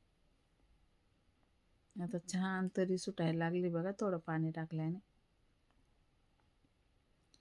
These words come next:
त्यानंतर आपल्याला ते चॉपिंग, अ,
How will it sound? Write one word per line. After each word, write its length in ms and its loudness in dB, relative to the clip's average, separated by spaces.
त्यानंतर 520 6
आपल्याला 420 6
ते 160 0
चॉपिंग, 560 2
अ, 280 4